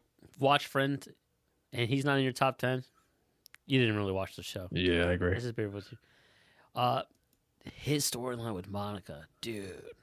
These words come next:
Speaker 1: up
Speaker 2: Fantastic.
Speaker 1: and down.
Speaker 2: I, it
Speaker 1: Beautiful.
Speaker 2: sucks that toward the end of his,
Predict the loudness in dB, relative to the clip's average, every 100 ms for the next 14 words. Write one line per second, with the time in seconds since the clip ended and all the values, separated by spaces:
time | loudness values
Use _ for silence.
0 | -20 _ _ _ -2 -2 4 2 4 0
1 | 0 0 0 -4 -10 -16 _ _ 4 4
2 | 4 4 6 6 6 4 4 4 2 2
3 | 6 6 6 4 4 4 4 2 4 4
4 | 2 0